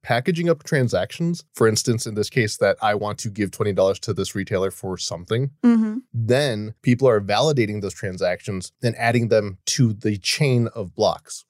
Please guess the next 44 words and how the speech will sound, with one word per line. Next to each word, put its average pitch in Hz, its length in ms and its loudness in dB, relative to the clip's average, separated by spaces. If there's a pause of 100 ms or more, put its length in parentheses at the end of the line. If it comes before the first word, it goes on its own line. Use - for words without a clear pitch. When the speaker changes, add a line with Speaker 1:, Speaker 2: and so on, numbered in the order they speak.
(120)
Speaker 1:
blockchain. - 720 -2 (100)
Now, 127 240 2
here's 196 420 0
the 135 260 0
kicker. - 540 -6 (100)
Because 175 340 2
it's 196 180 0
decentralized, 90 1000 -4 (160)
in 123 100 4
order 165 300 4
for 143 240 0
your 123 120 4
transaction, 113 920 -2
in 107 120 -6
order 113 200 0
for 120 180 -2
this 104 200 -2
request 101 380 0
to - 80 -6
give 101 160 -2
twenty 101 240 -4
bucks 90 300 -4
for, 95 300 -2 (280)
let's - 140 -2
just 131 200 0 (120)
use 117 240 -4
an 101 80 -4
example. 90 340 -6
I 101 40 0
wanna, 127 280 2 (540)
I 151 80 0
wanna 202 220 0
buy 117 180 2
a 107 40 -4
game 98 220 -4
from 131 180 -4
GameStop. - 500 -4 (320)
I 175 240 2
give 123 320 -2
them 98 300 0
Speaker 2:
<laughs> - 40 -20
Speaker 1:
twenty 196 440 -2
dollars 82 680 -2 (100)
of, 110 160 -2